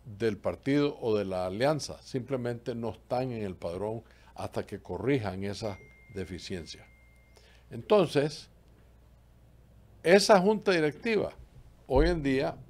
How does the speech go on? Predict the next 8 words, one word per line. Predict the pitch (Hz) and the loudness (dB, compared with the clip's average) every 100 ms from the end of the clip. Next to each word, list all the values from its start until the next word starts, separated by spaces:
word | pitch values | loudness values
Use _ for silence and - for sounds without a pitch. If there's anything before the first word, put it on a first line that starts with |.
| - | -18
sería | - 113 107 113 | -8 -6 -2 -2
electa | 131 120 87 139 131 | 0 -2 -2 -4 -4
por | 113 104 | -4 -4
dos | 98 90 107 | -4 -6 -6
mil | 127 147 156 165 | 0 0 0 -6
afiliados, | 92 - 90 92 82 - - - - - - - | -14 -12 -10 -8 -10 -14 -20 -20 -20 -20 -20 -16
democráticamente | 107 113 110 95 131 139 151 147 151 135 156 160 - 151 - 120 | -4 -2 -2 -2 2 2 2 -2 -2 -2 -4 -4 -8 -8 -10 -8
electa, | 113 135 175 - - - | -4 2 2 2 -10 -20